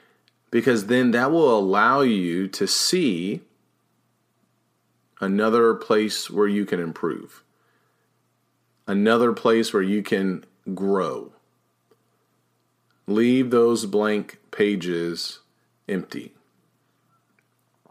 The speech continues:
Sometimes I think we struggle with this idea of perfectionism. Not sometimes, I know we do. And,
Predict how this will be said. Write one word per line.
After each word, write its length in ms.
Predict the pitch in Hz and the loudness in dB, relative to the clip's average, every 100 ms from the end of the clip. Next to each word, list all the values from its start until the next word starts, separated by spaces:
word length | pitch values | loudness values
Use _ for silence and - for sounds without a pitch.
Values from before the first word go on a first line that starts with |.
| _ _ _ _ _ - - - _ _ _ _ _ _ _ _ _ _ | _ _ _ _ _ -20 -20 -20 _ _ _ _ _ _ _ _ _ _
Sometimes 480 | - 135 123 127 117 | -2 0 2 2 4
I 80 | 110 | 4
think 200 | 113 104 | 4 2
we 100 | 104 | 0
struggle 380 | - 117 110 107 | 2 2 4 4
with 160 | 101 | 2
this 180 | 104 95 | 0 2
idea 500 | 101 95 92 104 101 | 2 2 2 2 2
of 180 | 95 92 | 2 -2
perfectionism. 1000 | - 92 117 107 - 95 90 90 87 87 | -4 -2 0 0 -2 -2 -2 -4 -6 -4
Not 240 | 101 98 | -2 -2
sometimes, 540 | - 101 98 82 87 87 | -2 -2 -2 -4 -4 -2
I 80 | 87 | -2
know 240 | 92 107 | 0 0
we 180 | 104 82 | 0 -2
do. 360 | 85 85 98 | -4 -2 0
And, 240 | 98 87 | 0 -2